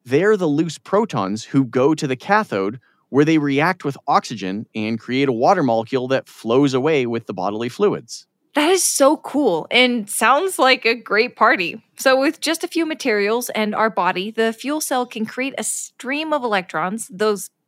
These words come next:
Speaker 2: boyfriends, to make electricity and water? That electrolyte is doing a lot of work. Popular person. What is it made out of?
Speaker 1: That's right,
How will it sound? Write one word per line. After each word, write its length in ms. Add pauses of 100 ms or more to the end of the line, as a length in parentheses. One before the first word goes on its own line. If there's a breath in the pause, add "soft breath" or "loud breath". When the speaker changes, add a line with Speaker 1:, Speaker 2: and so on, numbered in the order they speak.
(100)
Speaker 2:
boyfriends, 540
to 100
make 260
electricity 640
and 140
water? 320 (720 loud breath)
That 140
electrolyte 640
is 80
doing 200
a 60
lot 360
of 80
work. 420 (100)
Popular 480
person. 540 (560 loud breath)
What 100
is 100
it 80
made 220
out 180
of? 320 (560)
Speaker 1:
That's 360
right, 260